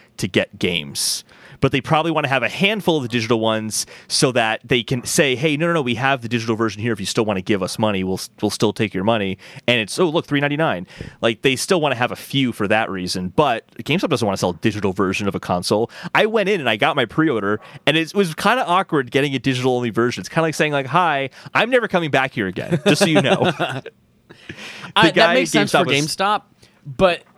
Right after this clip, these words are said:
Speaker 2: uh, just, again, anecdotally, I saw several big names on Twitter just doing polls, like, "Hey, now that this announced, who's getting what?"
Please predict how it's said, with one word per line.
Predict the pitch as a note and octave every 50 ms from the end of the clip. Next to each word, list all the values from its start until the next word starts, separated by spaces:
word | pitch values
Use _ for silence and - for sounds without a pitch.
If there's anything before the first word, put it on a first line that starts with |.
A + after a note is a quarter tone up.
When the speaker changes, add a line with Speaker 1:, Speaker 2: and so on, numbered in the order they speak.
| - - - -
Speaker 2:
uh, | D3 C#3+
just, | C3+ B2 C3 C3+ C3 - - -
again, | C#3 C#3+ D3 B2+ B2 A#2+ -
anecdotally, | A2+ B2+ C3 A2+ - C3 B2+ B2 A2+ A2 G#2+ G#2 G2+ - -
I | C3 B2+
saw | - - D3 B2+ B2 B2 A#2+
several | - - D3 C#3 C3 C#3 C3
big | A2+ A2+ B2+ A#2+ A2+
names | B2 A#2+ A#2+ A#2 A2
on | A2 G#2+ -
Twitter | - - A#2+ A2+ A2 G2+ F#2+
just | G#2+ B2+ - -
doing | D3+ C#3+ A#2
polls, | - - - C3+ C3 A2+ F2+ D#2 F#2 G2
like, | G2+ G2+ F#2
"Hey, | C#3+ A3+ A3+ F#3+
now | E3+ E3 F#3
that | E3+
this | F#3+ F3+ F#3+
announced, | F#3 G3 G#3 F3+ E3+ - - -
who's | E3+ F#3 F#3 D3+
getting | F3+ F#3 F3 E3+ E3+
what?" | F3+ F#3+ F3 A#2+ -